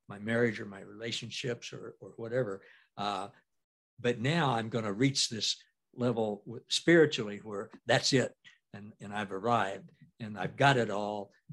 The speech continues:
And, uh, uh, no, <laughs> we're, we're, it, uh, to, to think that we could ever reach that, you know, I think, I think it's in Ephesians two, you know, that Paul says, and, and it's gonna take all the ages to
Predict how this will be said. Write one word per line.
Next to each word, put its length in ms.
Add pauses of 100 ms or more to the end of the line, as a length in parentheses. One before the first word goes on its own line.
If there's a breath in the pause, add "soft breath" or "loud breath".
And, 300
uh, 760
uh, 240 (1120)
no, 340 (180)
<laughs> 220
we're, 360
we're, 120 (1000 loud breath)
it, 180 (640 soft breath)
uh, 220 (100)
to, 160 (140)
to 100
think 280
that 120
we 140
could 200 (140)
ever 460
reach 280
that, 200
you 100
know, 60
I 60
think, 160 (340)
I 60
think 180
it's 140
in 100
Ephesians 520 (440 soft breath)
two, 260
you 140
know, 160
that 200
Paul 240
says, 360 (340 soft breath)
and, 160 (100)
and 260
it's 120
gonna 160
take 220
all 160
the 180
ages 480
to 100